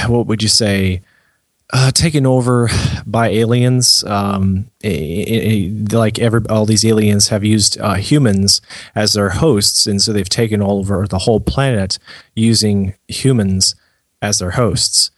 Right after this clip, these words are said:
Uh, a-, these alien creatures kinda look like spiders, and they get into the spinal column, and they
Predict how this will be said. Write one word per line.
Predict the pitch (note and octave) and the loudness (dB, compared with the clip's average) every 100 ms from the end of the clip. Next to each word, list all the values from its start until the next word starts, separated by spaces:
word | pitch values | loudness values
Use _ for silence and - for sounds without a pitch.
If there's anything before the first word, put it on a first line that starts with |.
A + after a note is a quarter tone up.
| _ _ _ | _ _ _
Uh, | G2+ G2 G2 | -2 -2 -2
a-, | A2+ | -2
these | A2 A#2 B2+ | 0 2 2
alien | B2 A2+ A2 | 4 2 2
creatures | - A#2 A2 G2+ | 0 0 0 0
kinda | - G#2+ | 0 0
look | G2+ | 0
like | F#2+ F#2 | -2 -2
spiders, | F2 G#2+ G#2 G2 G2 | -2 0 2 0 0
and | F#2+ | -2
they | G2 | -2
get | G#2+ G#2 | 0 0
into | G2 | 0
the | F#2+ | 0
spinal | - - A2 G#2+ G#2 | 0 0 0 0 0
column, | G2+ - G#2+ G#2 G2+ | -2 -2 0 0 0
and | F#2+ | 0
they | F#2+ F#2+ F#2 | 0 -2 -4